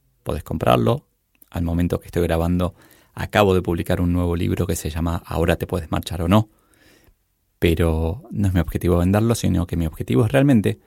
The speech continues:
generar un impacto, ayudar a otros líderes a liderar mejor.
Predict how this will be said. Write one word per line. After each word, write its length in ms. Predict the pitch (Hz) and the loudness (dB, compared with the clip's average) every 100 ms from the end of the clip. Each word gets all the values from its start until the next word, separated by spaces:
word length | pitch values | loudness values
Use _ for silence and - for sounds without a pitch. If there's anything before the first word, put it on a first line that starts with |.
| _ _ _ - | _ _ _ -12
generar 680 | - 87 85 87 85 90 - _ | -2 0 4 4 4 0 -8 _
un 180 | 95 85 | -2 -2
impacto, 480 | 82 95 - - 85 | 0 0 -2 -4 -4
ayudar 420 | - 90 82 85 | -2 -2 0 -2
a 160 | 82 - | -4 -8
otros 320 | 101 87 80 | -8 -6 -4
líderes 420 | 87 87 90 - - | -2 -2 -4 -8 -10
a 60 | 85 | -8
liderar 300 | 87 82 85 | -4 -2 -2
mejor. 380 | 78 107 147 | 0 -2 -2